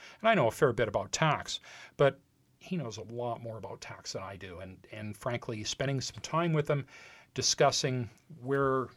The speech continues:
I think my life is going and how my income is going to unfold in the coming years, he'll give me some advice, and it's usually about things I hadn't thought of, and some advice that,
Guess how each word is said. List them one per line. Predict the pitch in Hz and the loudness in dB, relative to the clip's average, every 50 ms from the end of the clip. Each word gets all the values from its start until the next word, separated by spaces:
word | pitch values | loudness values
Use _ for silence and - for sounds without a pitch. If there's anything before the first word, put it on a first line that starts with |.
| _ _ - - | _ _ -16 -10
I | 120 120 127 | -6 -4 -4
think | 120 - - 143 127 | -2 -2 -2 -2 0
my | - 123 120 117 | 0 0 0 2
life | 120 123 151 160 156 - | 4 4 4 4 4 0
is | 139 - | -4 -4
going | - - 135 135 135 135 135 131 131 135 | -2 -2 0 0 0 0 -2 -2 -4 -6
and | - 117 110 | -8 -8 -10
how | 110 101 127 131 123 | -8 -8 -6 -6 -4
my | 120 117 113 | -4 -4 -4
income | 113 120 143 160 160 - 147 139 131 | -2 -2 0 -2 0 0 -2 -2 -2
is | 127 117 - | -4 -6 -6
going | - 127 120 120 113 | -6 -6 -6 -4 -4
to | 117 | -6
unfold | 113 110 - - 139 135 127 127 117 | -6 -8 -6 -4 -2 0 0 -2 -4
in | 113 104 | -6 -10
the | 117 | -8
coming | - - 131 120 120 110 113 | -6 -6 -4 -4 -4 -4 -4
years, | 120 131 131 135 131 - - - - - - - - - - - _ | -2 -2 -2 -2 -4 -8 -14 -20 -20 -20 -20 -20 -20 -20 -20 -20 _
he'll | - - 214 | -2 -2 0
give | 202 - 202 185 | 0 2 0 2
me | 160 170 | 2 2
some | 160 - - 156 | 0 0 0 0
advice, | 135 127 123 139 135 139 135 - - | 0 2 4 4 4 4 4 0 -2
and | 131 | -4
it's | 123 - - | -6 -6 -6
usually | 185 156 - 151 | -6 -6 -4 -4
about | 123 127 123 123 | -2 0 0 0
things | - 143 131 123 120 | -2 -4 -4 -4 -6
I | 131 117 | -6 -6
hadn't | 104 - 131 131 117 110 107 | -4 -4 -4 -4 -4 -8 -6
thought | - - 143 139 143 139 131 | -2 0 2 4 4 4 2
of, | 127 110 107 110 | 0 -4 -6 -8
and | 120 113 117 - | -10 -12 -10 -10
some | - - 139 123 | -8 -8 -6 -8
advice | 117 117 135 135 135 131 123 - | -2 2 4 4 4 4 2 0
that, | - 117 - | 0 -2 -2